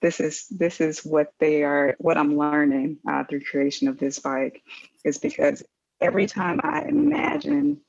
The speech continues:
something else that I want on the bike or some way that I want it to look,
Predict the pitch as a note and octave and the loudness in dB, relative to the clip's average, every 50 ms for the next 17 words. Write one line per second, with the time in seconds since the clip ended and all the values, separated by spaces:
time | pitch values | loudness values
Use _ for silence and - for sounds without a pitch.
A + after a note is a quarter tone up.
0 | _ _ _ _ _ _ _ _ _ _ _ - - _ - - - F#3 F3 - | _ _ _ _ _ _ _ _ _ _ _ -20 -20 _ -8 -4 -2 -2 -2 0
1 | E3+ D#3+ D#3 D3+ D#3 - - D#3 C#3+ - - C#3+ C#3+ D3 D3 D3 D3 D3 C#3+ C#3+ | 0 0 2 0 0 -2 -2 -2 -2 -2 -2 -2 0 0 0 2 2 2 0 0
2 | C#3 C#3+ C#3 C#3 C#3 - - - _ - C#3+ C#3+ C#3 - - D#3+ D3 D3+ D3 D3 | 0 -2 -4 -4 -4 -4 -6 -8 _ -6 -4 -4 -4 -2 -2 -2 -2 0 0 0
3 | D3 D3 D3 D3 D3 C#3+ D3+ D3 C#3+ C#3+ C#3 C#3+ C#3+ C#3+ C#3 C#3 - - - C#3+ | 2 2 4 2 2 2 0 -2 -2 -2 -2 0 0 -2 -2 -4 -8 -10 -6 -2
4 | C#3 C#3 D3 C#3+ C#3 B2 - - - | -2 0 2 0 0 -2 -6 -10 -14